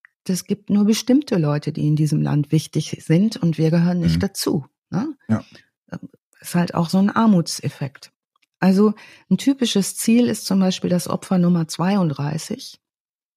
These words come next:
Speaker 1: Ähm, das ist ein Mann mittleren Alters, der im Frühjahr zweitausenddrei verschwindet. Ganz, ganz typisch. Da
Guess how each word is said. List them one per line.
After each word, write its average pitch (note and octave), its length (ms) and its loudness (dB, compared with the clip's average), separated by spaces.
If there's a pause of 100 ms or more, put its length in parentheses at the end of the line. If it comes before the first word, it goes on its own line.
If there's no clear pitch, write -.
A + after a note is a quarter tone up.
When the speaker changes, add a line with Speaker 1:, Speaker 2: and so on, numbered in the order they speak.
(120)
Speaker 1:
Ähm, E3 260 0
das E3 160 -2
ist - 160 -6
ein E3 160 4
Mann E3 180 4
mittleren D3+ 400 0
Alters, A#3+ 640 -2 (1040)
der E3+ 100 2
im D#3+ 100 2
Frühjahr G3 360 2
zweitausenddrei F3 840 -2 (560)
verschwindet. F#3+ 520 0
Ganz, A#3+ 300 2
ganz F#3 300 0
typisch. C4+ 680 -2
Da G3+ 240 -2